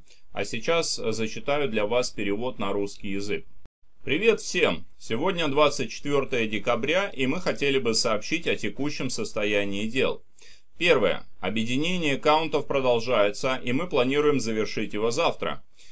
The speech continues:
Многие запросы на объединение аккаунтов поступают в последний момент, и нужно обрабатывать это вручную.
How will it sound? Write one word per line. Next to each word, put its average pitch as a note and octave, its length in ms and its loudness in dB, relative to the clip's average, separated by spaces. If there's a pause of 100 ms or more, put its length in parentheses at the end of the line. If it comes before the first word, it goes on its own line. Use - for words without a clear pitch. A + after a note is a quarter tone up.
(120)
Многие D#3 380 2
запросы C#3 520 4
на A#2+ 120 2
объединение A#2 760 0
аккаунтов D3 540 0
поступают A2+ 600 2
в - 40 -10
последний A2+ 540 0
момент, A#2+ 520 -2
и G#2+ 80 -2
нужно C#3+ 320 0
обрабатывать A2+ 800 0
это G2 260 0
вручную. G#2 640 -2